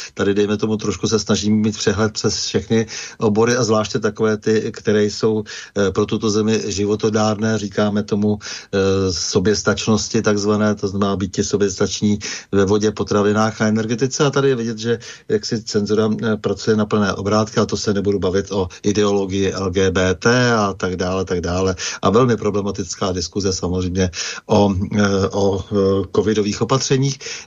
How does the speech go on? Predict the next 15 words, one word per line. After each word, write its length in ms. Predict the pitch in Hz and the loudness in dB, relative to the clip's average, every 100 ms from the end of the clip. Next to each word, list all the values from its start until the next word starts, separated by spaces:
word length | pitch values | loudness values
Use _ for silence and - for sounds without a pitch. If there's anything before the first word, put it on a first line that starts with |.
| 110 | 0
Eh, 200 | 107 104 | 2 2
tak 160 | 120 | 0
se 220 | - 143 | 0 0
zdá 240 | 123 143 151 | 0 0 0
se, 120 | 160 | -2
že 180 | 143 143 139 | -2 -2 -2
tady 220 | 135 135 | -2 -2
prostě 280 | 135 131 - | -2 -4 -6
vítězí 400 | 120 117 135 123 | -6 -2 -2 -2
stále 340 | 120 120 127 | -2 0 0
více 300 | 120 117 - | 0 0 0
v 60 | 131 | 0
těch 200 | - 113 | -4 -4
nejrůznějších, 800 | 117 110 110 120 113 127 113 - | -2 -2 0 0 0 -2 -2 2
eh, 140 | 120 | 2